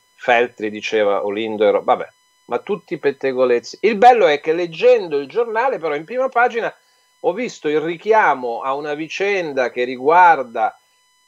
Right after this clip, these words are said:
l'ospite musicale fisso di un programma della sette che va in onda il venerdì sera, si chiama Propaganda Live. Il musicista è Roberto Angelini, e a occuparsi di Roberto Angelini,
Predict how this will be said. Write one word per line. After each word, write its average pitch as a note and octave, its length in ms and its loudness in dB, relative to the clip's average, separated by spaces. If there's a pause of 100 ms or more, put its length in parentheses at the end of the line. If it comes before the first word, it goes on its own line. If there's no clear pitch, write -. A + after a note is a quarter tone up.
l'ospite D#3+ 680 0
musicale D3+ 840 0
fisso E3+ 640 -8
di B2+ 80 -8
un C#3 180 -6
programma C#3+ 840 2
della B2+ 240 2
sette D#3 560 -2
che A#2 100 -8
va A#2+ 120 -10
in B2+ 100 -8
onda D#3 220 -6
il B2 60 -6
venerdì B2 320 -6
sera, D3 280 0
si - 80 -10
chiama D3 200 -2
Propaganda D3 560 0
Live. A#3 400 6
Il C3+ 120 -6
musicista C3+ 960 -6
è A#2 60 0
Roberto C#3 540 -2
Angelini, G3+ 800 0
e D3+ 140 2
a F3 100 4
occuparsi G3 760 2
di B2 80 -12
Roberto C#3+ 540 -4
Angelini, F#3 920 -4